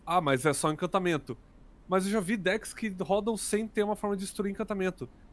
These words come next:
Eu já vi mesas que os quatro decks podem destruir encantamento e ninguém comprou.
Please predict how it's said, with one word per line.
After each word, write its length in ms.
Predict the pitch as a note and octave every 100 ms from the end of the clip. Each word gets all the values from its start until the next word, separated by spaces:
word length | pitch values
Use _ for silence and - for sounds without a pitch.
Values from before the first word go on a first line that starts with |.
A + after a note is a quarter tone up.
| -
Eu 80 | -
já 140 | B2+ D3
vi 240 | D#3+ D3+ C3 - - - B2+
mesas 520 | C#3+ E3+ F#3+ E3 -
que 140 | -
os 140 | C#3+ -
quatro 420 | E3 F#3 - G3+
decks 280 | D3 C#3 -
podem 220 | C3+ B2
destruir 200 | - B2+
encantamento 460 | B2+ B2+ C3 F3+
e 20 | G#3
ninguém 180 | F#3
comprou. 440 | F#3+ G#3+ F#3 F#3+